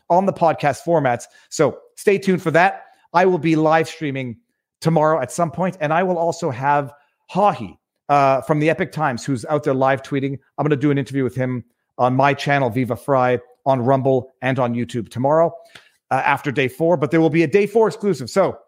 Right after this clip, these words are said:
stay tuned for that. Stay tuned for this trial. We will see the outcome, and we will see the political repercussions of this. Because in as much as anyone might be, um, using this as a political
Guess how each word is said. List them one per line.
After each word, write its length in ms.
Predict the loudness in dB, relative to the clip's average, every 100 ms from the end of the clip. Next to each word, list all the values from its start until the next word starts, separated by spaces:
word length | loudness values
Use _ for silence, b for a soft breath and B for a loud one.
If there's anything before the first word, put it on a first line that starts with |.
| _
stay 300 | -2 0 2
tuned 200 | 0 -2
for 120 | 0
that. 280 | 2 2 0 b b -8
Stay 240 | -2 -2
tuned 180 | -2 -6
for 80 | -8
this 100 | -2
trial. 180 | 0
We 120 | 0 -2
will 100 | -4
see 220 | -4 0
the 160 | 2
outcome, 400 | 2 0 -4 -4 -14 _ b -2
and 120 | 2
we 100 | 2
will 80 | 0
see 200 | -6 -4
the 140 | -4
political 760 | -4 -2 -2 -2 -2 -2 -4 _ _ _ _ _ _ -14 -2
repercussions 680 | 0 2 0 0 -2 -6 -10
of 140 | -12
this. 260 | -16 -20 b b b
Because 260 | 0 2 2
in 180 | 2 2
as 160 | 2
much 260 | 0 0 0
as 140 | -4
anyone 560 | -2 2 2 2 0 0
might 340 | 0 0 -4
be, 340 | -4 -2 -2 -6 _ _ _ _ _ _
um, 360 | 0 2 0 -8 _ -4
using 400 | 0 2 2 0
this 280 | 0 -2
as 220 | 0 0 2
a 80 | 0
political 720 | 2 2 2 0 2 0